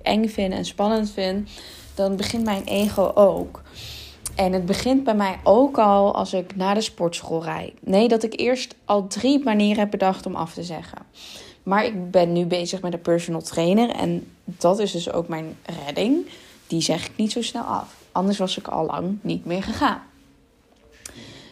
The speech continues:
Nou, vervolgens kom ik daar aan bij die sportschool. En die sportschool is ook nieuw voor mij, dus ik ken het daar niet. Meteen een vlaag van onzekerheid wat na, wat boven komt.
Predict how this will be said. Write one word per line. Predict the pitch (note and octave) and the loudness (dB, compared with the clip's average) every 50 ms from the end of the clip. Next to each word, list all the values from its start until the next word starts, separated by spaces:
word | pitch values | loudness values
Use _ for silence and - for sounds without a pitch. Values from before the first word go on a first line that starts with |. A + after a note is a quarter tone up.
| - - | -10 -8
Nou, | F3+ D#3 - - | -8 -8 -8 -10
vervolgens | - - - G3 F3 A3 A#3 C#4 D#4 D4 B3+ - - | -10 -6 -6 -2 4 6 6 6 6 4 -2 -4 -4
kom | - A#3+ A3+ | -4 -2 0
ik | G#3+ G3+ | 0 0
daar | F#3 F#3+ F#3+ F#3 | 0 -2 -4 -4
aan | G3 G#3+ A3 | -4 -4 -2
bij | G#3+ G3+ | 0 0
die | F#3 F#3 | -2 -2
sportschool. | F#3 - - F#3+ A3 A3 - - - | -6 -6 -2 -2 -2 -2 -2 -4 -6
En | F3 E3+ | -4 -4
die | D#3+ - | -4 -6
sportschool | - - - A#3 B3+ B3+ - - G3+ G3 | -6 -2 -2 -2 -2 -2 -2 -4 -2 -2
is | G3 G3 | -2 -2
ook | F#3 E3+ | -2 2
nieuw | E3+ F3 F#3 F#3+ F3+ | 4 4 6 6 4
voor | E3+ F3 - D#3 | 4 0 -4 -6
mij, | D#3 D#3+ - | -6 -6 -6
dus | F#3+ F#3 F3+ | -6 -6 -6
ik | F#3 F3 - | -8 -4 0
ken | - F#3+ F3+ | 0 0 2
het | F3 E3+ F3 | 0 -2 -4
daar | E3+ E3 | -6 -8
niet. | D#3+ D#3+ D#3 D#3+ E3+ - - - - - - - _ | -8 -8 -10 -12 -14 -16 -20 -20 -20 -20 -20 -16 _
Meteen | - F#3 F3+ F#3+ F#3+ F#3+ - - - - G#3 G#3+ A#3+ C4 C#4 C#4+ C#4+ C#4 C4+ C4+ | -4 -2 0 0 -2 -2 -8 -6 0 2 4 6 6 6 6 6 6 6 4 4
een | C4+ - F#3+ F#3+ F#3+ F#3+ - - | 0 -2 -2 -2 -2 -2 -4 -8
vlaag | G#3 - - - - F#3 F#3 G3 G#3 A3+ A#3 A3+ G#3 - | -12 -14 -16 -10 -4 -2 0 2 2 2 2 0 -4 -6
van | - F#3+ F3+ | -8 -8 -6
onzekerheid | - F3+ F3+ F3 E3+ - F3 F#3 G3 F#3+ - G#3+ G#3+ A3+ A#3+ B3 B3 - | -4 -4 -4 -2 0 0 0 0 -2 -4 -4 -2 0 0 0 -2 -2 -4
wat | A#3 A3 A3 | -4 -2 0
na, | A3 A3 A3 A3 A3 G3+ | 2 2 2 2 2 0
wat | - G3+ G#3 G#3 G#3+ G#3 - | 0 0 0 0 0 0 2
boven | - G3+ G#3 A3+ B3 A#3+ - | 4 4 6 4 4 2 -2
komt. | - - G#3+ G#3 G#3 G#3 | -4 -2 0 0 0 0